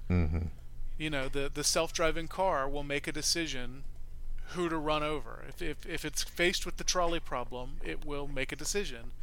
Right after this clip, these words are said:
Speaker 2: But that decision wasn't made by the car.
Speaker 1: Mm-hmm.
Speaker 2: That decision was made by some programmer who decided that utilitarianism is true.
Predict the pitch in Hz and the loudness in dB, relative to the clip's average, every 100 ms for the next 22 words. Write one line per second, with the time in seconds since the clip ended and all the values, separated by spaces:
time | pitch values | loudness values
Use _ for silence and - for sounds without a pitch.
0 | - - - 151 175 165 - 196 180 147 | -2 -2 -4 2 2 4 2 2 -2 0
1 | 170 156 143 143 165 170 139 123 - - | 0 0 -2 0 0 0 -2 -2 -2 -2
2 | 131 185 156 85 - 98 92 85 82 78 | -2 -2 -2 -2 2 6 8 8 6 6
3 | 160 - 170 165 151 139 143 131 139 135 | 2 0 0 -2 -2 0 2 2 2 2
4 | 135 135 - 135 139 147 151 - - 180 | 2 4 4 2 -4 -6 -6 -6 -2 0
5 | 202 143 123 123 135 - 156 143 147 147 | 0 0 0 2 2 2 0 2 4 6
6 | 147 151 151 - 143 151 170 - - - | 4 4 2 2 0 -2 -2 -4 -4 -2
7 | - - - - - - 156 - 175 165 | 0 2 2 -2 -6 -8 -2 2 4 6
8 | 185 190 131 120 120 117 - - - | 6 6 2 0 -4 -4 -6 -4 -4